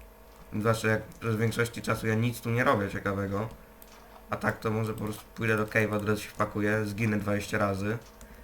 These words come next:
A przynajmniej coś się będzie na odcinku działo. Możecie też w komentarzach, jeśli będziecie chcieli,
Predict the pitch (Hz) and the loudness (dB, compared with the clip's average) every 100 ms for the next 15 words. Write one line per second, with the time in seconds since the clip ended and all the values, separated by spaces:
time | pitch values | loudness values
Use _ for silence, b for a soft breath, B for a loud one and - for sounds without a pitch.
0 | - 107 113 - 110 107 104 110 113 117 | -4 -2 -2 0 0 0 -2 2 4 4
1 | 117 131 120 170 214 131 120 135 - 135 | 4 0 2 10 12 12 12 4 4 2
2 | 139 143 139 127 - 135 131 123 107 107 | 4 0 -2 -2 -2 2 2 2 2 0
3 | 101 110 107 101 107 - 101 107 | 0 0 0 -2 -4 -2 0 0